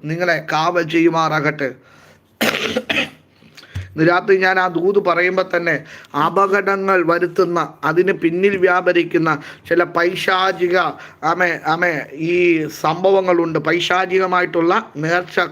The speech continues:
കാഴ്ചകൾ, ആരാധനകൾ, അങ്ങനെയുള്ള മേഖലകളെ ഇന്ന് രാത്രി വെട്ടി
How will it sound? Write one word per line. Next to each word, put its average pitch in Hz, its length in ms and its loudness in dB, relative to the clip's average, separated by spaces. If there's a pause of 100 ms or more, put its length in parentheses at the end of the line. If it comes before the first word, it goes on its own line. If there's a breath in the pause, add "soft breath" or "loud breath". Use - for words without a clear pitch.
കാഴ്ചകൾ, 165 500 0 (500 loud breath)
ആരാധനകൾ, 175 800 2 (180)
അങ്ങനെയുള്ള 180 600 2
മേഖലകളെ 175 560 2 (140)
ഇന്ന് 170 260 -2
രാത്രി 175 300 0 (140)
വെട്ടി 160 360 -2